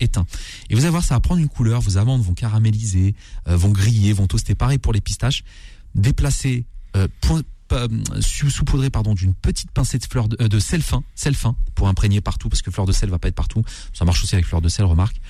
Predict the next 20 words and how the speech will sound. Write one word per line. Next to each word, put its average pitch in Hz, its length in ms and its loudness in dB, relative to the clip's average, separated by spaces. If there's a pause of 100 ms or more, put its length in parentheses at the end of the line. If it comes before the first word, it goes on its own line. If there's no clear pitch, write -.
(340)
Mais 101 80 4
vraiment 123 240 2
une 123 80 2
petite 165 300 -2
pincée 123 240 -2
de - 40 -10
sel 110 160 -2
fin. 117 220 -2 (560)
Et 110 100 4
mettez 165 240 2
ça 165 140 -2
sur 139 180 -2
une 117 80 4
surface - 400 0
plate, 135 280 0
comme 143 140 2
votre 139 160 0
plan - 120 0
de 120 80 2
travail, 107 400 2